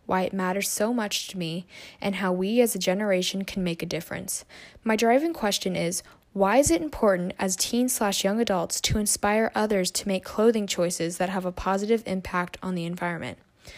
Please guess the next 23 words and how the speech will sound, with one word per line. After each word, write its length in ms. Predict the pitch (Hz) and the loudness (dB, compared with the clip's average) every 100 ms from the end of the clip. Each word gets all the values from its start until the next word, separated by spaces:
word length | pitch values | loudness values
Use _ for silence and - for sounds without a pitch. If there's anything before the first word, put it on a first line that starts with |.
| - - - | -20 -20 -8
To 140 | - | 0
get 180 | 254 349 | 2 4
started, 460 | - 214 180 175 180 | 4 2 4 2 0
I'm 180 | 190 196 | -2 -2
going 260 | 190 196 | 0 0
to 60 | 208 | -2
be 120 | 214 | -4
talking 420 | - 196 202 247 | -2 -2 0 0
about 280 | 247 202 175 | 0 0 -2
what 300 | 190 214 - | 2 0 0
fast 380 | - 196 196 - | -4 -2 -2 -2
fashion 400 | 190 185 - 180 - | -2 -2 -2 -4 -2
is 380 | 185 160 - - - - | 0 0 -2 -6 -10 -8
and 140 | 190 196 | -4 -2
how 160 | 214 | 0
it 120 | 208 | 0
poses 440 | - 214 226 220 202 | 0 0 2 2 0
a 40 | |
major 380 | 190 196 226 254 | 0 0 2 2
threat 360 | 240 196 175 - | 0 -2 -2 -2
to 120 | - | -2
our 160 | 175 | -2
environment. 560 | 170 180 190 196 143 156 | -2 -2 -4 -4 -8 -12